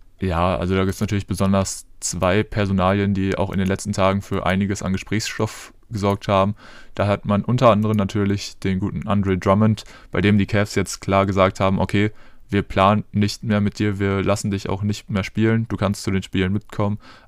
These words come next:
aber wir wollen natürlich nicht, dass du dich dann irgendwie verletzt, deswegen, ja, mach deine Routine vor dem Spiel, das kannst du alles machen, aber wir werden da jetzt nicht irgendwas riskieren, sondern wir suchen eine Lösung dafür."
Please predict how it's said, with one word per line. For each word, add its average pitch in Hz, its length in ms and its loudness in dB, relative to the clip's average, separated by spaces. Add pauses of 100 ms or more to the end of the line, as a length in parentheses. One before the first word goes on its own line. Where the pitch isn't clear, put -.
aber 92 260 -2
wir 95 100 0
wollen 98 180 2
natürlich 98 320 0
nicht, 101 240 -2
dass 101 160 -4
du 98 80 -4
dich 95 140 -2
dann 92 160 -2
irgendwie 95 360 -2
verletzt, 95 540 0
deswegen, 95 480 -2 (140)
ja, - 200 0
mach 104 200 0
deine 101 240 2
Routine 110 340 2
vor 98 200 -2
dem 98 200 -2
Spiel, 98 480 -2 (240)
das - 100 -18
kannst 101 180 0
du - 40 0
alles 92 160 2
machen, 95 260 2
aber 90 200 0
wir 87 100 -2
werden 92 220 2
da 92 160 4
jetzt 90 180 -2
nicht 98 160 -2
irgendwas 92 340 -4
riskieren, 98 460 -2 (320)
sondern 95 320 0
wir 92 80 0
suchen 117 260 0
eine 98 100 2
Lösung 110 460 2
dafür." 104 640 0